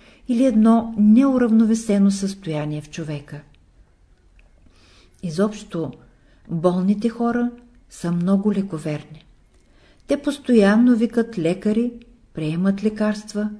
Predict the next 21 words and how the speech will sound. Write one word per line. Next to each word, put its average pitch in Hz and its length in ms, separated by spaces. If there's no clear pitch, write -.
като 180 260
се - 160
надяват, 170 540
че 190 100
състоянието 180 840
им 226 80
ще 226 200
се 208 200
подобри. 156 480
После 233 480
чуват 294 360
някъде, 226 540
че - 160
еди 269 180
коя 202 260
си 226 140
баба 180 360
лекувала 180 920
болни 180 720
като 247 360
тях 175 580